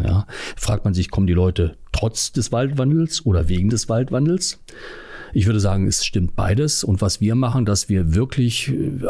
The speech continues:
angefangen mit unserer Website, angefangen mit unseren Ranger-Führungen, mit der Präsenz der Ranger im Gebiet, unseren, äh, Informationszentren, mit Auslagen, denen wir Gastronomen zur Verfügung stellen, denen wir den Tourismus in-,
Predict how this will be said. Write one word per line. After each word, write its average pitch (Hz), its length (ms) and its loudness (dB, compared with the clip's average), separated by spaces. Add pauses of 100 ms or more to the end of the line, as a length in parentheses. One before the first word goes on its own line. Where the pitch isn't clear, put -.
angefangen 110 520 2
mit 95 140 2
unserer 92 400 2
Website, 87 580 0
angefangen 98 580 2
mit 95 140 0
unseren 90 460 2
Ranger-Führungen, 82 920 2 (260)
mit 92 140 2
der 95 60 2
Präsenz 101 500 0
der 82 100 0
Ranger 82 260 2
im 90 140 2
Gebiet, 87 320 2
unseren, 92 500 2 (400)
äh, - 120 0
Informationszentren, 92 1600 0 (480)
mit - 300 -2
Auslagen, 117 640 2
denen 98 200 4
wir 92 140 4
Gastronomen 101 800 2
zur 95 140 0
Verfügung 87 400 2
stellen, 87 240 0
denen 90 160 4
wir 87 80 4
den 82 100 2
Tourismus 110 540 0
in-, 95 160 2